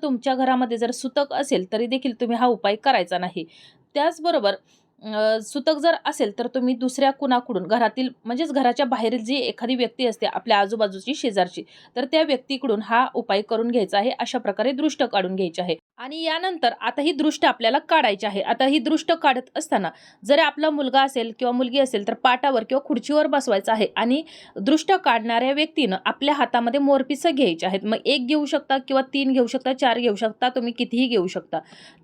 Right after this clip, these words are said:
त्यानंतर आपल्या मुलाच्या डोक्यावरती जर बाळ असेल तर बाळाच्या डोक्यावरती आपल्याला ही मोरपिसं धरायची आहेत.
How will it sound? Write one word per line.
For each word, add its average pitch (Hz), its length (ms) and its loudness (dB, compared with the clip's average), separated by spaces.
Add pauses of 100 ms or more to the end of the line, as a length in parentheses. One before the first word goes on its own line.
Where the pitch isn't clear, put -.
त्यानंतर 294 420 2 (100)
आपल्या 240 320 0
मुलाच्या 262 460 2
डोक्यावरती 233 640 0
जर 254 180 0
बाळ 247 280 2
असेल 277 340 0
तर 233 80 -2
बाळाच्या 226 420 2
डोक्यावरती 240 600 0
आपल्याला 208 300 -2
ही 254 100 2
मोरपिसं 247 540 0
धरायची 233 360 2
आहेत. 180 160 -2